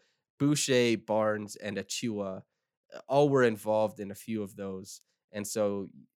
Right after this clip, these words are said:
you're just kind of left to wonder, like, "Hey, I, I don't know what's really happening here. I guess we'll see." And I honestly, I,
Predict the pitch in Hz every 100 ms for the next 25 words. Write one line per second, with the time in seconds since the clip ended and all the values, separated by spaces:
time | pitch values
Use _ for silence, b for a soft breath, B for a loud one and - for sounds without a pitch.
0 | _ 107 139 143 139 147 113 113 - 101
1 | 101 98 90 156 165 98 95 - 90 98
2 | 101 107 107 - 110 110 107 107 82 101
3 | - - - 95 85 - 107 107 110 101
4 | - _ _ _ _ _ - 113 127 113
5 | - 120 120 - 104 95